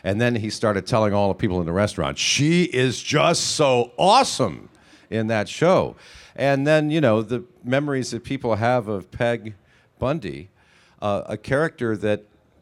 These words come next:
apparently you had a bigger hand in creating than most people would think.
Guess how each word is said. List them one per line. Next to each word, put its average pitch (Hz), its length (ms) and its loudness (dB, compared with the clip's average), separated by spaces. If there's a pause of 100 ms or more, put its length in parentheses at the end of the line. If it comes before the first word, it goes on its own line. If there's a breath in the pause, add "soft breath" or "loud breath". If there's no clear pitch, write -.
(140)
apparently 117 1040 -4 (720 soft breath)
you 135 880 -6 (420)
had 123 300 -6
a 113 60 -6
bigger 113 760 -6 (580)
hand 117 320 -6
in 101 120 -8
creating 110 600 -4
than 87 160 -8
most 90 240 -6
people 87 320 -10
would 80 180 -8
think. - 500 -14